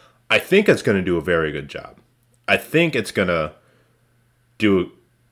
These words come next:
I think it's gonna do well for the better. I don't know how early we're gonna see all of this, though.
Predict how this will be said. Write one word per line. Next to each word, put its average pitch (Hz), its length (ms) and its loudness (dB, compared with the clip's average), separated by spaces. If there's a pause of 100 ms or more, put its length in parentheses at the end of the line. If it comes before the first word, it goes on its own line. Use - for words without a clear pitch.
I 110 60 -4
think 139 140 2
it's 120 100 -2
gonna 110 140 2
do 98 200 0
well 82 300 0
for - 160 -10
the 73 80 -10
better. 67 320 -12 (380)
I 110 80 2
don't 127 160 4
know 113 180 2
how 101 340 2
early 92 340 0
we're 87 140 -2
gonna 73 180 -6
see 73 240 -10
all 67 240 -12
of 57 80 -18
this, - 220 -16
though. - 240 -18